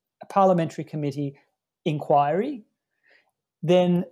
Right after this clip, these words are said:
there will be a call for evidence. And one of the questions in that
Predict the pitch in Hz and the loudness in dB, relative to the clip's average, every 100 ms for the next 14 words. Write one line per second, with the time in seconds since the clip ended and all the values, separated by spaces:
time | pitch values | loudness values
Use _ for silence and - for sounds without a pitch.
0 | - 165 165 160 156 160 151 147 - 180 | -2 2 4 4 0 2 0 -2 -2 2
1 | 185 185 - - 143 139 156 262 359 - | 2 0 -2 -2 0 0 -2 -6 -10 -18
2 | - _ _ _ _ _ _ - 156 151 | -20 _ _ _ _ _ _ -4 -2 0
3 | 170 185 165 165 170 156 - 165 151 143 | 2 2 0 -2 -2 -2 -4 -10 -8 -8
4 | - 156 143 143 131 | -6 -4 -2 -2 -4